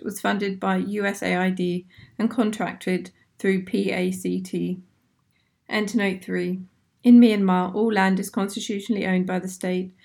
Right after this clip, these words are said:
thereby limiting individuals' land rights and capacity to exercise power of choice. End note four,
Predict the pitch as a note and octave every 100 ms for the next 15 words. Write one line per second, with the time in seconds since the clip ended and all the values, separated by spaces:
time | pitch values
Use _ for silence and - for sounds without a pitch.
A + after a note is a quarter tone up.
0 | - _ - G#3+ G#3+ G#3+ G#3+ A#3 A3+ G3
1 | G3+ G3 F#3+ F#3 F#3 G3+ G#3 G3+ G3 F#3
2 | - _ _ A3 A#3+ B3 A3 A3 G#3+ G#3
3 | - F#3+ G3 F#3+ F#3+ F#3+ G#3 E3+ F3 F3+
4 | - F#3 F#3 F#3 - _ _ _ _ _
5 | _ _ _ _ _ A3+ A#3 A3 G#3 G3
6 | F#3+ F3+ F#3